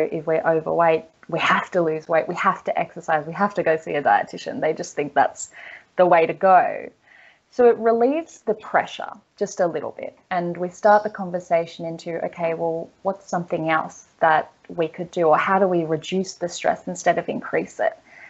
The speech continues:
'Cause that goal to lose weight is still there. You wanna lose weight whether it's a stress or not. Um, and for some people, having excess weight is a stress. So that definitely makes sense. But we wanna do it in a way that's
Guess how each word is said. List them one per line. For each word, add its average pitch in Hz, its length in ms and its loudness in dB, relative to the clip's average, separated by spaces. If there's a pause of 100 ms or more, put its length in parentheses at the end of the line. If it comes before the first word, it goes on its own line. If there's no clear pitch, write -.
(140)
'Cause 190 160 0
that 196 220 2
goal 208 280 6
to 202 140 -6
lose 165 340 -4
weight 160 200 4
is 160 100 -8
still 147 380 -4
there. 247 240 2
You 170 160 -4
wanna 175 240 0
lose 151 340 -4
weight 170 280 2
whether 156 200 0
it's - 200 -6
a - 40 -10
stress - 360 -6
or 135 140 -4
not. 143 380 -4 (500)
Um, 165 280 4
and 160 160 -2
for 180 80 2
some 220 260 6
people, 165 280 -2
having 165 320 -4
excess 208 500 -2
weight 151 300 0
is 170 160 -10
a - 60 -12
stress. - 520 -10
So - 300 -2
that 190 200 2
definitely 180 360 -4
makes 160 260 -8
sense. - 580 -6 (480)
But 185 120 6
we 233 100 10
wanna 269 220 6
do 269 160 6
it 240 80 6
in 214 120 0
a 185 60 0
way 175 220 4
that's - 320 -2